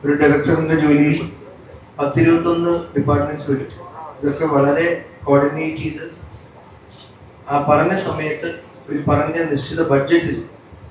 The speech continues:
തീർക്കുക എന്നൊക്കെ പറഞ്ഞ ഒരുപാട് പ്രഷറുള്ള ഒരു കാര്യമാണ്. എന്നെ കൊണ്ട് ചിലപ്പം അതിനുള്ളൊരു ആംബിയർ ഇല്ല. എന്നാൽ എനിക്ക് എവിടെയോ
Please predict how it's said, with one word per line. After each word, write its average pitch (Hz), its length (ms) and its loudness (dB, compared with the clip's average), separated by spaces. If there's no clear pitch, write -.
തീർക്കുക 170 360 4
എന്നൊക്കെ 165 320 -2
പറഞ്ഞ 156 160 -2
ഒരുപാട് 170 560 0
പ്രഷറുള്ള 156 640 -6
ഒരു 143 140 -6
കാര്യമാണ്. 131 380 -4
എന്നെ 202 180 -2
കൊണ്ട് 190 260 -6
ചിലപ്പം 175 300 -6
അതിനുള്ളൊരു 165 600 -10
ആംബിയർ 151 320 -4
ഇല്ല. 127 180 -6
എന്നാൽ 156 180 -12
എനിക്ക് 160 360 -8
എവിടെയോ 170 480 -4